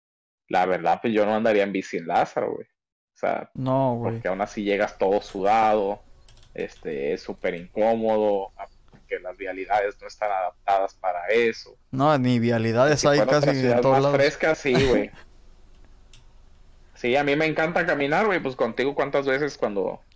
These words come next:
Speaker 1: cuando
Speaker 2: Sí.
Speaker 1: éramos roomies, pues no caminábamos un chingo, pero pues, este, el clima lo permite, pues,
Speaker 2: Claro,
Speaker 1: ¿no?
Speaker 2: güey, o sea, es, es menos complicado que digas, "Y no mames, voy a sudar", o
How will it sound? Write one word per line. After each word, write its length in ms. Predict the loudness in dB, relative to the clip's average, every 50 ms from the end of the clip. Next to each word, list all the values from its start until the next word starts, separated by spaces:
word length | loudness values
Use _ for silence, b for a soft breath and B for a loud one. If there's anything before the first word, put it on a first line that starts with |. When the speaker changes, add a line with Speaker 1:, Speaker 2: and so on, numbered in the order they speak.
| -12
Speaker 1:
cuando 180 | -10 -6 -2 0
Speaker 2:
Sí. 60 | 2
Speaker 1:
éramos 280 | 2 2 2 0 -2 -2
roomies, 460 | -2 -2 -2 -2 -4 -8 -10 -10 -14 -20 -20 -20 -20 -20 -20 -20 -20 -20 -12
pues 140 | -8 -8 -6
no 120 | -6 -6 -6
caminábamos 600 | -6 -6 -6 -4 -2 0 0 0 0 -2 -4 -6
un 160 | -6 -8 -6 -6
chingo, 360 | -6 -6 -6 -2 -2 -2 -2
pero 280 | 0 0 0 0 -2
pues, 240 | -2 -4 -4 -4 -4
este, 520 | -10 -12 -12 -8 -6 -6 -6 -6 -8 -12 -18 -20 -20 -20 -20 -20 -20 -20 -20 -20 -20 -12
el 200 | -10 -8 -8 -8
clima 380 | -6 -6 -4 -4 -2 0 0 0
lo 160 | 0 0 -2
permite, 580 | -2 -4 -4 -4 -6 -8 -8 -6 -4 -2 -2 -2
pues, 180 | -2 0 0 2
Speaker 2:
Claro, 220 | 4 4 4 4
Speaker 1:
¿no? 60 | 4
Speaker 2:
güey, 160 | 2 2 2
o 80 | 2 0
sea, 120 | 0 -2
es, 80 | 0 0
es 240 | 0 0 0 2 2
menos 320 | 2 4 4 2 2 0
complicado 720 | 0 0 0 0 0 -2 0 2 4 4 6 4 2 0
que 180 | -2 -6 -6 -6
digas, 340 | -4 -4 -4 -6 -6 -8 -12 -12
"Y 300 | -10 -10 -8 -8 -8 -8 -6
no 140 | -6 -6
mames, 540 | -6 -6 -6 -6 -6 -6 -6 -8 -8 -8 -8
voy 140 | -6 -4 -4
a 60 | -2
sudar", 640 | -4 -4 -2 0 2 2 4 4 2 2 0 -4 -6
o 140 | -8 -10